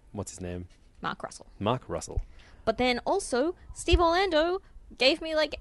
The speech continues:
Speaker 2: everything that I want in my entire life by doing this incredible, <laughs> like, really genuinely touching Monsieur Malar and the Brain story.
Speaker 1: Which is, uh, the,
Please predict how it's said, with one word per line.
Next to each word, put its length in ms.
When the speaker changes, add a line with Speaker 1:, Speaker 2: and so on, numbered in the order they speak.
Speaker 2:
everything 540
that 120
I 100
want 460
in 120
my 120
entire 600
life 580
by 220
doing 300
this 140
incredible, 1080
<laughs> 20
like, 220
really 520
genuinely 680
touching 600
Monsieur 380
Malar 520
and 160
the 60
Brain 440
story. 540
Speaker 1:
Which 140
is, 120
uh, 140
the, 120